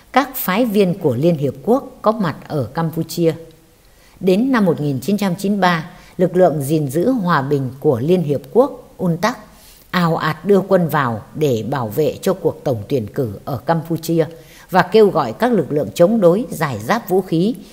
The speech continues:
về với chính quyền cách mạng. Nhưng Pol Pot không khuất phục. Lúc này, đã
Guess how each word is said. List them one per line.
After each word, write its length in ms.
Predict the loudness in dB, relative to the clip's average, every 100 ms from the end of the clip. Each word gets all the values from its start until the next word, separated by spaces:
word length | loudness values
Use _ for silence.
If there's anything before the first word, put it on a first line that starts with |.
| -16 2
về 260 | 4 4
với 260 | 6 4 4
chính 240 | 0 0 2
quyền 220 | 0 0
cách 200 | -4 -2
mạng. 200 | -4 -4 -12 -20 -20 _ -4
Nhưng 260 | -2 0 0
Pol 140 | 0 2
Pot 160 | 0 0
không 160 | -2 -2
khuất 220 | -2 -2 0
phục. 300 | -2 -2 -20 -20 -20 -20 -20 -20 -6
Lúc 260 | 2 2 4
này, 320 | 0 0 -2 -8 -20 -18 -4
đã 280 | -2 -2